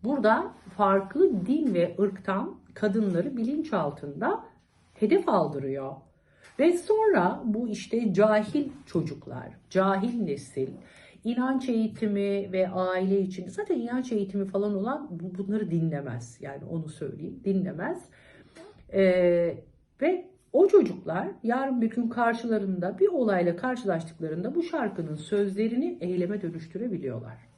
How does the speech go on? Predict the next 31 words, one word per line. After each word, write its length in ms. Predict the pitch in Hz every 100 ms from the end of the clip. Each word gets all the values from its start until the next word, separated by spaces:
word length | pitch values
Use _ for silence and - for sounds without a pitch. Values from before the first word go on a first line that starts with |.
| _ _ _ _ _ _ -
"Bunu 120 | 302
yapmazlar." 800 | 311 294 302 - 262 254 277 302 -
demeyin, 580 | 196 156 135 233 370 -
maalesef 600 | 196 202 165 139 - 269
yapıyor. 360 | 185 175 165 139
Bu 80 | 311
yetişkinler 720 | 311 226 254 247 - 233 247
için 320 | 196 - 143
de 80 | 135
geçerli. 440 | 131 131 135 127
Ama 220 | 185 320
tabii 340 | 339 330 262 190
bu 200 | 285 330
tip 280 | - 190 185
şarkı 480 | - 151 151 -
sözleri 520 | 226 185 156 139 135 120
ve 80 |
şarkı 500 | 120 - 170 165 254
grubu 400 | 185 156 175 381 - - - - - _ _ _ -
gençlikle 580 | 196 226 226 302 - 165
alakalı. 560 | 139 135 131 143 135
Hedef 400 | 139 170 233 240
kitle 380 | - 190 - 349
zaten 300 | 277 226 254
sen 360 | 233 240 220 214
ben 240 | 208 202
değiliz. 560 | 196 180 127 131 - -
Anlatabiliyor 640 | 170 170 175 208 196 311 320
muyum? 340 | 165 147 143 - _ -
Hedef 420 | 175 180 190 185
kitle 480 | 165 - 220 403